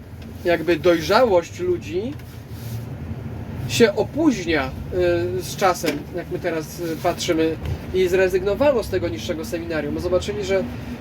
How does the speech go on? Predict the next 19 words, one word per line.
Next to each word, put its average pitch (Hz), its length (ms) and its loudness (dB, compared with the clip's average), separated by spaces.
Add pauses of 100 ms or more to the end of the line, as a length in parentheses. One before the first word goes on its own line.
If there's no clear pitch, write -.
(200)
tacy 190 220 2
nastolatkowie 185 640 4
później, 180 600 4
y, 170 80 2
w 160 60 -4
zakonie 180 360 2
sobie 175 200 0
fajnie 175 260 2
prosperują, 170 580 0 (420)
ale 185 180 6
zobaczą 202 500 2 (320)
dziewczynę 196 640 4 (480)
w 240 60 0
ich 196 140 0
wieku 185 540 4 (1500)
latem 185 540 6 (520)
i 226 60 -2
nagle, 240 560 4
y, 240 60 4